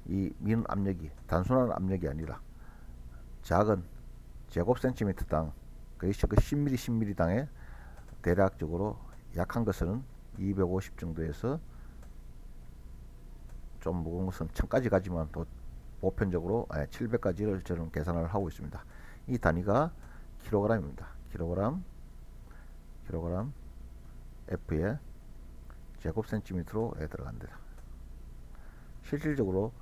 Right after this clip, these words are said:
상당한 압력이 됩니다. 이러한 압력을 계속 이 투영 면적이 큰 성경품일 때는 면-, 받는 면적이 냈기 때문에 이 부분에서 탄성이, 탄성에 의해서 이런 부분에 변형이 옵니다.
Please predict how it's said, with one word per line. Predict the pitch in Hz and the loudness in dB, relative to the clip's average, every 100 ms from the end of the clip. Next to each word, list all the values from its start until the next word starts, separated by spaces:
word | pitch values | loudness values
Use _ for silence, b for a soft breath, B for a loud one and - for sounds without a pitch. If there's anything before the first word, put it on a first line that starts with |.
| - | -12
상당한 | - - 101 113 113 139 - - - | -6 0 4 6 6 4 -2 -12 -4
압력이 | 92 87 98 120 | 0 2 2 0
됩니다. | - 71 67 - B B - | -2 -6 -6 -10 B B -2
이러한 | 131 160 185 170 - | 2 8 10 10 8
압력을 | 117 110 95 - - | 6 6 6 2 0
계속 | - 104 139 - | 4 6 6 2
이 | 95 110 - - - - | -4 -2 -4 -12 -14 -4
투영 | - 123 | 6 6
면적이 | 127 110 117 101 98 | 8 4 4 2 0
큰 | - 107 131 - - - | 2 2 2 -2 -12 -12
성경품일 | - 104 101 113 95 | -4 0 2 0 2
때는 | 87 76 | 2 4
면-, | 92 - - | 4 4 2
받는 | 87 107 120 | 4 6 6
면적이 | 104 101 87 80 B B B | 6 4 2 0 B B B
냈기 | - 135 | 2 2
때문에 | 120 78 76 73 - B B B | 4 2 2 -4 -6 B B B
이 | - 147 156 | 0 6 8
부분에서 | 147 120 95 85 - 110 120 - B B B - - - - - - - - - - - - - | 8 6 4 2 2 0 0 -4 B B B -14 -12 -12 -12 -12 -12 -12 -12 -12 -12 -12 -10 4
탄성이, | - 147 147 139 117 107 - | 8 8 8 6 6 4 2
탄성에 | - 165 160 139 | 6 8 8 6
의해서 | 85 82 - | 6 4 2
이런 | 62 104 110 110 107 | 2 6 6 4 0
부분에 | 90 92 110 | -2 0 0
변형이 | 104 101 123 117 | 2 2 4 2
옵니다. | 87 80 69 - | 2 -2 -4 -8